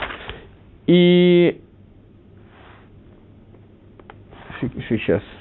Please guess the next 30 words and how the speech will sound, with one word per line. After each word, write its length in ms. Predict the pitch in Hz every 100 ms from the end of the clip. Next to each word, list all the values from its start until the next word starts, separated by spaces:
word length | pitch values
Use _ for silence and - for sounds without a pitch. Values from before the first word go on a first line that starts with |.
| -
что 140 | - 104
там 140 | 101
появилось, 460 | 101 98 95 98 92
длинный 340 | 95 98 92
вопрос. 400 | 92 90 117 160 - - - - - -
В 60 |
молитве 420 | 110 160 208 190 151
рисуются 340 | 143 175 -
слова: 260 | 139 117 101
«Гдат 380 | 101 127 196 -
соберет 380 | 143 123 139 156
отряды, 460 | 123 113 107 113 131
и 20 |
все 220 | - 165
они 180 | 180 160
вернутся 500 | 131 123 139 139 120
обратно». 460 | 107 95 67 76 82
Обратно 400 | 113 170 - 131
вернутся 400 | 123 139 131 113
они 160 | 117
все 220 | 113 170
отряды, 340 | 165 127 139 131
которые 260 | 101 101 98
соберет 260 | 107 120 104
Гад. 220 | 95 - - - - -
Эту 220 | 131 143
фразу 260 | 151 180 151
повторяем 400 | 120 - 139 131
трижды. 480 | 131 104 95 98 -
Если 800 | 104 127 143 - 135 135 123